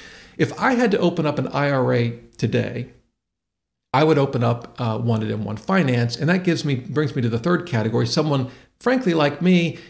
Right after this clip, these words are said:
you're not a hands-off investor, but you're not also a hands-on, have to have twenty-seven different funds in your portfolio kind of investor. You wanna have some control, but you like to have some tools that make it easy. Uh, frankly, that's M one Finance, uh, because you can create whatever p-,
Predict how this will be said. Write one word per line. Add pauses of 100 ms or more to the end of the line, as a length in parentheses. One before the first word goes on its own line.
you're
not
a
hands-off
investor, (320)
but
you're
not
also
a
hands-on, (280)
have
to
have
twenty-seven
different
funds (280)
in
your
portfolio
kind
of
investor. (260)
You
wanna
have
some
control, (220)
but
you
like
to
have
some
tools
that
make
it
easy. (320)
Uh,
frankly,
that's
M
one
Finance, (280)
uh,
because
you
can
create
whatever
p-,